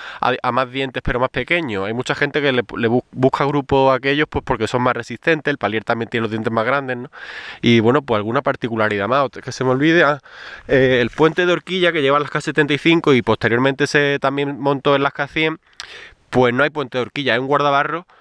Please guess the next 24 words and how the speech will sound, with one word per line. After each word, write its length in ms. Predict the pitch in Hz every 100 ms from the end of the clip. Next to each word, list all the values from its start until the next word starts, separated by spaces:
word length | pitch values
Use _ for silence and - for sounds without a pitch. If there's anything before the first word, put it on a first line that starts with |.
| _ _
eh, 600 | 131 120 117 113 110 110
corrido, 480 | 117 127 151 139 107
¿no? 140 | 131
De 80 | 139
una, 340 | 131 135 131 123
de 80 |
una 140 | 127 131
sola 220 | 120 110
pieza, 300 | 110 104 98
no 160 | 104 104
dos 140 | 113
piezas 320 | - 113 107
como 220 | - 101
aquí 180 | 101 110
con 120 | 104
un 80 | 98
puente 240 | 104 101 98
de 40 |
horquilla 260 | 90 104 98
central. 400 | 101 92 - -
También 380 | 117 117 127 131
se 100 | 127
me 80 | 135
olvidaba 480 | 135 135 139 117